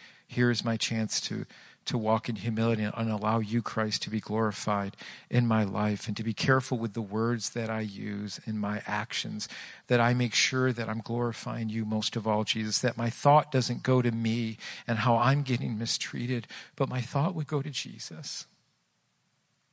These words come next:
and how he gave his life for me when I least deserved it. May our thoughts go to Jesus. And so, Lord, guard us from that. Guard us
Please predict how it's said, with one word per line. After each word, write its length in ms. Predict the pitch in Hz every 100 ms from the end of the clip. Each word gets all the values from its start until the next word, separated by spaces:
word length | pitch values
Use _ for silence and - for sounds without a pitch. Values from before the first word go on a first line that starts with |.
| _ _ _ _ _ _ _ _ _ - -
and 140 | 113
how 180 | 131 135
he 140 | 135
gave 260 | 156 151 156
his 200 | 165 131
life 200 | 135 143
for 180 | - 143
me 160 | 127
when 160 | 120 113
I 100 | 120
least 340 | 117 123 131
deserved 480 | - 123 110 107 -
it. 140 | 117 - _ _ _ _ _ _ _ _ _ _ _ _ -
May 80 |
our 60 | 131
thoughts 360 | 131 156 151 -
go 180 | 156
to 80 | 151
Jesus. 760 | 143 - - - 139 135 - - _ _ _ _ _ _ _ _ _
And 100 | -
so, 120 | 123 147
Lord, 240 | 151 139
guard 260 | 151 151 151
us 140 | 139
from 300 | - 120 117
that. 180 | 110 120
Guard 280 | 135 139 160
us 200 | 147